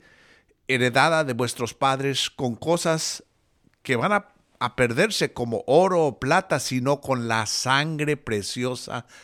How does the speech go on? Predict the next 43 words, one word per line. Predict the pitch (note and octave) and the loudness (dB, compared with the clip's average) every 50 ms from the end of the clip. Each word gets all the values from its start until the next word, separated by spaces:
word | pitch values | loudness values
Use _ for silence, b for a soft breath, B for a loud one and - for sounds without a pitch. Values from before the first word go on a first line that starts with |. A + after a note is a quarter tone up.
| B B _ | B B _
de | - G2+ - | -6 -6 -4
Cristo | - G#2+ A2 G#2+ - - A2+ G2 | -4 -4 -4 -4 -4 -6 -6 -6
Jesús". | G#2+ G2+ - - G#2 G2 - b b b b b _ | -6 -8 -8 -6 -8 -8 -8 b b b b b _
Él | - C#3+ D#3 E3+ E3 | 0 0 2 2 2
lo | D#3+ D3+ C3 | 0 0 0
amó | A#2+ A2+ A2 A2+ D#3 C#3+ D3 D3 | 0 0 0 2 2 2 2 2
a | C#3 C3 | 0 -2
usted | A2+ G2 - - - C3 A#2+ C3 D3 C#3+ b b b b b b | -4 -6 -8 -6 -2 -2 0 0 -2 -4 b b b b b b
y | - A#2 | -2 -2
estuvo | G#2+ - - - D3 D#3+ E3 E3 | 0 0 0 0 2 2 2 0
dispuesto | D3 B2+ A2 - - - C#3+ D3 D3 - - D3 | -2 -4 -6 -6 -4 -2 -2 -2 -2 -2 -4 -4
a | C3+ C3 | -2 -2
derramar | A#2+ G#2+ G2 G2+ G2+ G2+ G2+ G#2+ - F3 F3+ | -4 -6 -6 -8 -8 -6 -4 -2 -2 -2 -4
su | - - F#3 C#3 | -6 -8 -8 -6
sangre, | - - C3+ E3+ F#3 F3+ E3+ D#3+ | -4 -2 -4 -4 -4 -4 -4 -2
y | D3 | -2
lo | C3+ C3+ | -2 -2
invita | C3 B2+ A#2 A2+ E3 A3+ A3+ _ - F#3 D#3+ D3 b b b b b b | -4 -4 -4 -6 -6 -8 -8 _ -6 -6 -6 -8 b b b b b b
a | b - B2 B2 B2 | b -4 -4 -4 -4
que | - C3+ B2+ | -4 -4 -2
venga | B2 C3+ E3 F#3+ F#3 F3+ | -2 -2 -4 -2 0 0
a | F3 E3 | 0 0
experimentar | C3+ - - - - A#2+ A#2+ A#2 A#2+ A#2 A2+ - C3 C3+ D3+ D3+ b b b b b b b b b b _ _ _ _ _ _ _ _ - | -2 -4 -6 -4 -4 -2 -2 -2 -4 -4 -2 -2 0 0 0 -2 b b b b b b b b b b _ _ _ _ _ _ _ _ -2
la | C#3 C#3 B2 | 0 2 2
vida | B2 D3+ G3 A3+ G#3+ G#3+ G3+ G3 | 2 2 0 2 2 0 0 0
que | - D3 B2+ A#2+ | -2 -2 0 0
Él | C3 C#3+ C3+ | 0 0 -2
ofrece, | A2+ - - A2+ B2+ E3 G3 F#3 - C3+ A2 - - - | -2 -2 -2 -2 0 0 0 -2 -4 -4 -6 -8 -6 -4
y | C3+ C3 | -2 -2
de | A#2+ C3 D3 | 0 2 2
esto | F#3 F#3 - - E3+ | 0 0 -4 -6 -8
se | D3+ - D3 | -6 -6 -6
trata | C3+ - D3 D3+ D#3+ - - D3 | -4 -4 -4 -4 -4 -6 -8 -8
este | - - C3+ | -6 -6 -6
programa, | B2+ - C#3 C3+ D3+ G3+ G#3+ G3+ | -6 -4 -4 -4 -2 -2 -2 -2
y | F#3+ | -4
por | - - D#3 D#3+ | -4 -2 0 0
eso | G3+ G#3 G#3+ | 0 0 -2
es | G#3 F#3+ | -4 -6
que | - F#3+ | -6 -6
usamos | D#3+ F3 F3 F3+ F#3+ F#3+ | -4 -2 -2 -2 -2 -2
la | E3+ E3+ E3+ | -2 -4 -2
Biblia, | F#3 A#3+ A#3+ G#3 F#3 D#3 A#2 | -2 -4 -4 -4 -4 -6 -6